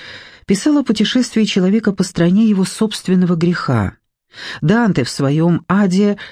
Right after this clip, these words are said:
создал нечто вроде зеркала, в котором мы можем увидеть собственные пороки. Превратил чистилище в лестницу – по которой мы можем из них выкарабкаться, и в конце концов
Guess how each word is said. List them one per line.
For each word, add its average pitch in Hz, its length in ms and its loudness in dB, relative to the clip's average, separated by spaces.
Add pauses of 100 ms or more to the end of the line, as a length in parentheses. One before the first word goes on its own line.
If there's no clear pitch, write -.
(280)
создал 196 460 0
нечто 190 340 0
вроде 165 260 0
зеркала, 147 720 0 (320)
в - 140 -20
котором 190 380 2
мы 170 80 4
можем 170 400 0
увидеть 170 420 0
собственные 160 720 -2
пороки. 120 560 -2 (1000)
Превратил 185 640 0 (340)
чистилище 190 760 -2
в 156 100 0
лестницу – 165 800 -2 (640)
по 143 60 -6
которой 185 380 0
мы 160 160 2
можем 170 320 2
из 147 160 -2
них 175 340 -2
выкарабкаться, 143 1000 -2 (100)
и - 40 -8
в - 80 -8
конце 123 300 -2
концов 170 500 -2